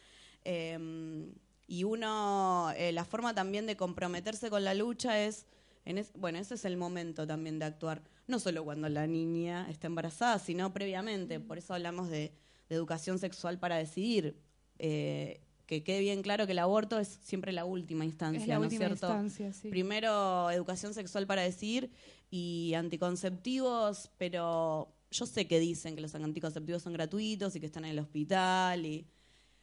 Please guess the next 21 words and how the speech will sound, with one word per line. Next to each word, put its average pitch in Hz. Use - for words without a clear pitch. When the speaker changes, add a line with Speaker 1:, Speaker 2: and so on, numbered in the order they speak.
Speaker 1:
pero 196
tampoco 208
es 170
todo 165
tan 165
fácil 180
y 160
tan 165
accesible, 151
¿sí? 180
No 180
es 180
todo 170
como 151
se 151
dice. 151
Speaker 2:
Y 196
menos 254
para 208
alguien 202
joven. 185